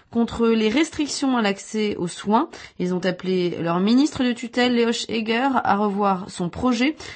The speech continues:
Afin d'appuyer leurs propos, les syndicats ont prévu un rassemblement devant le bâtiment du ministère de la Santé le vingt-sept mars.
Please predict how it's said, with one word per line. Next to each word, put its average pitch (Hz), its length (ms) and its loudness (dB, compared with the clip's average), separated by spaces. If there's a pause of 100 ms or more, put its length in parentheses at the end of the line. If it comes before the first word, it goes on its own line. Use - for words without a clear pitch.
(140)
Afin 233 260 2
d'appuyer 240 400 -2
leurs 202 160 0
propos, 285 480 0
les 294 100 0
syndicats 220 400 -2
ont 214 80 0
prévu 214 320 -2
un 208 60 2
rassemblement 262 680 2
devant 180 240 -4
le 185 80 2
bâtiment 196 400 0
du 196 140 0
ministère 214 440 0
de 190 80 0
la 202 140 4
Santé 196 300 0
le 202 100 2
vingt-sept 196 400 0
mars. 170 380 -2